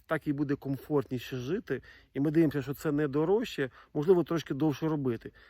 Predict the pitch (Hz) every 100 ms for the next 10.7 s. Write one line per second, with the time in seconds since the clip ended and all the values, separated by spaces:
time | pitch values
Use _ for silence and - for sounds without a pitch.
0 | _ - 147 185 160 151 147 131 123 120
1 | 120 117 123 123 120 101 113 - 117 147
2 | 156 151 139 139 131 120 127 117 127 135
3 | 147 127 - - - - - 127 127 139
4 | 175 190 139 120 156 139 147 135 139 147
5 | 131 - 117 110 - 165 185 170 139 123
6 | - - - - - 113 113 113 113 113
7 | - - 131 120 - 147 147 120 - -
8 | - 123 143 131 110 110 120 123 120 113
9 | 117 113 110 110 104 104 113 113 117 110
10 | 107 113 113 117 160 156